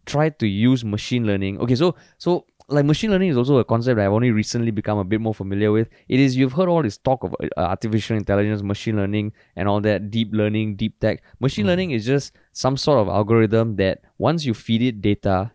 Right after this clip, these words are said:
Speaker 1: it can do a repetitive task better. And the more data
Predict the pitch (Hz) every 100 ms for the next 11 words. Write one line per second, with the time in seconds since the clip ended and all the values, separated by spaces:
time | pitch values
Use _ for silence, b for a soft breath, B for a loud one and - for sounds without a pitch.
0 | - 113 117 113 107 135 147 120 95 90
1 | 107 - 113 123 - 117 110 101 98 -
2 | 101 95 92 95 107 139 117 107 - 123
3 | 123